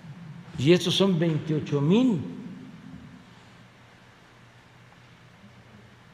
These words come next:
¿Cómo no lo voy a invitar a desayunar? ¿Eh?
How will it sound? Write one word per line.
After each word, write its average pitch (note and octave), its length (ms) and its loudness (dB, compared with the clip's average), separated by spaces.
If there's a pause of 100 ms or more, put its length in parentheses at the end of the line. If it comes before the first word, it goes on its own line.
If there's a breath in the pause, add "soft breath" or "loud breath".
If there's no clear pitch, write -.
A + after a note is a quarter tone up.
(200)
¿Cómo F3 240 6
no F#3 140 8
lo F3+ 100 8
voy F3+ 140 6
a F#3 40 6
invitar F3+ 420 6
a F3+ 80 4
desayunar? E3+ 560 4 (1900)
¿Eh? A#3+ 320 6